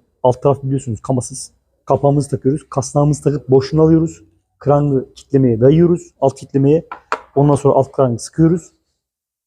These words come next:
Aracımız sentede. Sonra aparatlarımızı çözüyoruz. Ee, toplamaya devam ediyoruz. Çalıştırınca bakacağız. Hadi bakalım. Şimdi dayamayı da göstereyim mesela nasıl dayandığını.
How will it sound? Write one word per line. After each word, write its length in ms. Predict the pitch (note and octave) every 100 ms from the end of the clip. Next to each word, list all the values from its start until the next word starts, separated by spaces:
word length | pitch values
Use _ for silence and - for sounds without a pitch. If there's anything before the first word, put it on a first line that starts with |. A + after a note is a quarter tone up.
| _ _ _ - -
Aracımız 320 | C#3 B2 C#3 C#3
sentede. 380 | A#2+ A2+ D3+ D#3 - _
Sonra 180 | _ C#3+
aparatlarımızı 560 | C#3 C#3+ A#2+ B2+ A#2 -
çözüyoruz. 520 | D3 D3+ D3 D3 - _ _ _ _ _ _ -
Ee, 40 | A2 A2 A2 A2+ - - - - _ _ -
toplamaya 380 | C#3+ C3+ C#3
devam 220 | C3+ C3+ A#2+
ediyoruz. 420 | A#2 C#3 - _ _ _ _ _ _ _ _ _ _ _ _ -
Çalıştırınca 440 | C#3 B2+ A#2 B2
bakacağız. 260 | A#2 G2 G#2
Hadi 120 | F#2+
bakalım. 220 | - - _ _ _ - _ _ -
Şimdi 240 | - C3+ C3+
dayamayı 320 | C#3+ D3 D#3+
da 40 |
göstereyim 360 | D3+ D3+ D#3 D#3+
mesela 220 | C3+ C3+
nasıl 140 | A#2
dayandığını. 360 | B2 B2+ C3 D#3+